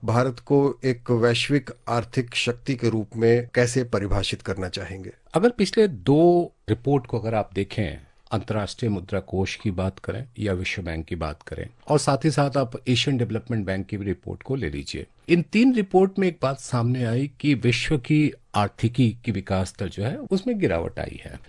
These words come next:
Speaker 2: लेकिन भारत की विकास दर में उस तरीके की गिरावट देखने को नहीं मिली। स्थिति ये भी है कि कई संस्थाओं ने जो है उसमें सुधार भी किया। जहां पहले हम छह दशमलव दो की बात कर रहे थे, छह दशमलव तीन की बात कर रहे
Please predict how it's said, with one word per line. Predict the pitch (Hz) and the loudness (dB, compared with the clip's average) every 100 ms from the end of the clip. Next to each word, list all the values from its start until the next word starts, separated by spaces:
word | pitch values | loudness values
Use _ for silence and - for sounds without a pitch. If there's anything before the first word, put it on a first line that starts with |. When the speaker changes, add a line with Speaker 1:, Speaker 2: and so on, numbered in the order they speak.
| - | 0
Speaker 2:
लेकिन | 175 220 123 | 2 2 0
भारत | 78 139 233 - | 0 4 4 2
की | 220 214 - | -4 -4 -4
विकास | 120 127 143 147 117 | -4 0 2 2 2
दर | 131 | -2
में | 120 120 147 - _ _ | 0 0 -2 -6 _ _
उस | - - | 0 2
तरीके | - 175 208 | 2 2 2
की | 214 185 | -2 -2
गिरावट | 101 101 107 117 | 0 2 2 2
देखने | 113 90 - | -2 -8 -8
को | 92 160 | -6 -4
नहीं | 113 - | -4 -6
मिली। | 80 135 - - - | -8 -8 -12 -8 -4
स्थिति | 151 208 220 | -2 0 0
ये | 208 170 | 6 6
भी | 165 175 | 8 6
है | 175 185 | 6 4
कि | 190 175 - | 2 -4 0
कई | 147 | 0
संस्थाओं | 143 135 123 123 127 131 | 0 -2 -4 -4 -2 -2
ने | 120 | -2
जो | 117 | -2
है | 147 | -4
उसमें | 233 135 - 226 | -4 -6 -4 -6
सुधार | 226 - 117 78 92 73 | -6 -2 -2 0 -2 -4
भी | 82 | -8
किया। | - 82 78 - | -10 -12 -12 -14
जहां | - 90 120 | -2 2 2
पहले | 120 117 104 | 4 4 4
हम | 110 | 2
छह | 104 - 107 | 0 -2 -2
दशमलव | 101 - 104 101 | -2 -2 -2 -2
दो | 87 113 | 0 -2
की | 101 | 0
बात | 98 98 98 | -2 -2 -2
कर | 110 | -6
रहे | 104 | -6
थे, | 107 | -6
छह | 104 - 107 | -8 -6 -6
दशमलव | 98 - 95 85 - | -6 -6 -8 -8 -4
तीन | 123 123 | 0 0
की | 120 | 0
बात | 104 95 - | -2 -4 -4
कर | - | -8
रहे | - | -6